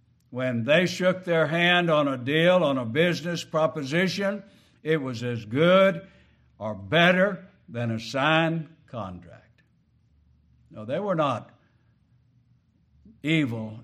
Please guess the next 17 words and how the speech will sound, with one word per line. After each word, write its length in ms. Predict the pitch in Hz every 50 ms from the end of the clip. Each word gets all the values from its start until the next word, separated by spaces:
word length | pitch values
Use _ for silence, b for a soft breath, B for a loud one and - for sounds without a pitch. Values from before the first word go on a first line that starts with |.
| -
as, 260 | - 113 113 110 - - - _ _ _ _ _ -
as 260 | 117 113 110 - -
evil 420 | 143 151 156 151 131 120 117 113 110
as 300 | 107 107 104 - - - _ _ _
they 120 | - 107 107
could 380 | - - - 117 104 85 -
be. 280 | - 90 85 85 - _ _ _ _ _ _ _ _ _ _ _ _ _ _ _ _
But 200 | - 123 - -
total 360 | - - 214 240 247 202 165
depravity 840 | 131 127 120 120 - 170 165 175 170 135 127 117 120 120 123 127 123 - - - _ _ _
tells 400 | - 156 165 170 165 156 113 139
us 360 | 139 147 147 147 135 - -
that 200 | 120 110 110 - _ -
every 380 | 135 165 190 180 202 208 196
part 560 | - - - - 123 127 135 135 139 139 - -
of 240 | 123 117 107 98 101
man's 640 | 107 113 127 131 135 135 135 135 135 127 - -